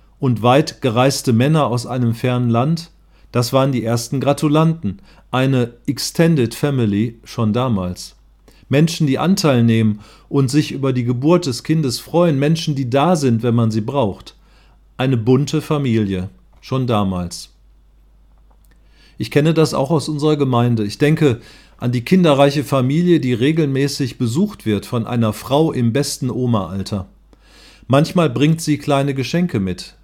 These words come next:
Die Kinder freuen sich. Ich erinnere mich an eine andere, ältere Frau aus der Gemeinde.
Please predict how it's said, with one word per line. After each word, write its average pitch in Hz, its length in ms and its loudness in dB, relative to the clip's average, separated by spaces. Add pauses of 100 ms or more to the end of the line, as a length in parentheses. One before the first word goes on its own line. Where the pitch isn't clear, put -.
(160)
Die 123 120 -4
Kinder 110 340 0
freuen 117 400 -4
sich. 90 300 -10 (1080)
Ich - 40 -6
erinnere 147 340 0
mich 160 220 4
an 147 100 0
eine 139 240 0
andere, 151 460 2
ältere 143 360 2
Frau 156 280 -2
aus 151 160 -4
der 135 100 0
Gemeinde. 127 640 0